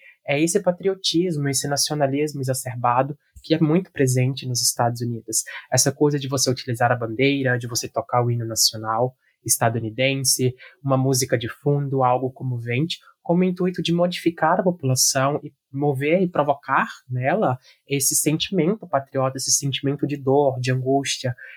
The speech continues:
de se sentir constantemente ameaçado. Então nós devemos observar que filmes que não diretamente têm como tema o terrorismo,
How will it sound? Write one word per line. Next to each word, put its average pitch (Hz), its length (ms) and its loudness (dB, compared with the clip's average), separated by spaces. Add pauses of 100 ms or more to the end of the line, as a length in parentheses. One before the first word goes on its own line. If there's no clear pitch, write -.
(120)
de 135 360 2
se - 180 2
sentir 143 480 0
constantemente 143 840 0
ameaçado. 123 680 -2
Então 151 120 0
nós 151 140 2
devemos 156 540 -2 (100)
observar 127 800 0 (100)
que 156 80 -2
filmes 226 500 0
que - 100 0
não 175 220 4
diretamente 175 640 -2
têm 220 160 0
como 190 300 0
tema 127 380 2
o 170 120 -4
terrorismo, 139 720 -2